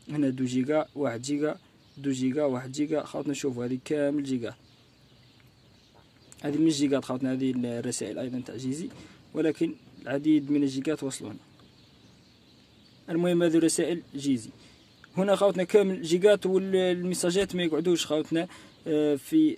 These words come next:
ال-، في الهاتف، يعني ها-، فقط في هذا الهاتف حصلت على هذه الجيجات، هاي جيجا، جيجا خوتنا كما راكم تشوفوا قدامكم. يعني لأني غيرت الهاتف فقط. المهم خوتنا هذه طريقة إن شاء الله تكون عجبتكم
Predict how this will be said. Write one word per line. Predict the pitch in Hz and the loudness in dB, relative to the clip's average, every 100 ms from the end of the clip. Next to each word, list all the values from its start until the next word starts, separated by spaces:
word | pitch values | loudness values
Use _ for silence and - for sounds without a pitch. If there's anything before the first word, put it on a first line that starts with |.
| - | -4
ال-، | 151 139 131 120 113 113 117 - - | -2 0 0 -2 -4 -6 -8 -14 0
في | 165 156 147 | 4 4 4
الهاتف، | 151 131 - | 2 0 -2
يعني | 131 143 143 | 0 2 4
ها-، | 151 156 - | 4 2 0
فقط | - 165 165 | -4 -2 0
في | 170 | 2
هذا | 165 | 2
الهاتف | 160 180 175 | 2 0 -4
حصلت | - 160 165 | -8 -6 -2
على | 160 | 0
هذه | 160 170 190 - - - | 2 0 -4 -12 -20 -6
الجيجات، | 147 143 135 117 | -4 0 0 0
هاي | 135 127 | 0 0
جيجا، | 131 135 147 | 0 0 0
جيجا | 135 143 139 147 - | -2 -6 -4 -4 -4
خوتنا | - 143 151 143 | -8 -10 -8 -6
كما | - 135 | -4 -4
راكم | - | -6
تشوفوا | - 143 151 | -10 -8 -8
قدامكم. | 139 127 110 - - - - - _ - _ - | -8 -8 -10 -14 -20 -20 -20 -20 _ -20 _ -6
يعني | 127 147 | 0 2
لأني | 143 151 151 | 2 2 2
غيرت | 139 143 143 - | 4 2 2 -2
الهاتف | 147 139 - - - - | -4 -4 -6 -16 -16 -12
فقط. | - - - - - - | -12 -12 -16 -20 -18 0
المهم | 233 247 226 | 4 6 4
خوتنا | 226 202 220 | 2 2 2
هذه | 208 208 | 4 4
طريقة | 196 208 202 | 4 4 2
إن | |
شاء | 180 180 | 0 2
الله | 180 | 0
تكون | - 180 180 147 | 0 -2 -2 0
عجبتكم | 160 165 170 - 180 | -2 -2 -4 -2 -2